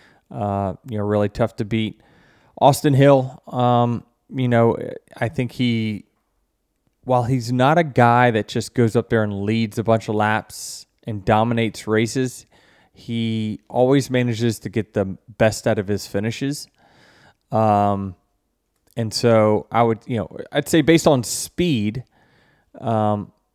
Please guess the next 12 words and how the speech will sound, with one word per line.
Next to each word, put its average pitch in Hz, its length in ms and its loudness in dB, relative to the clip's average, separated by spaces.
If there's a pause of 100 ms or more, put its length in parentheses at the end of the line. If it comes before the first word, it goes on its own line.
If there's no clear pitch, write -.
(200)
you're 117 340 0
gonna 117 200 0
have, 113 640 0 (720)
you 113 140 -12
know, 101 200 -4
the 101 320 -8
twenty, 135 720 -2 (580)
the 107 300 -4
seven, 123 880 2 (840)
um, 98 840 -4 (2500)
the 131 240 -4
twenty-one 135 1400 0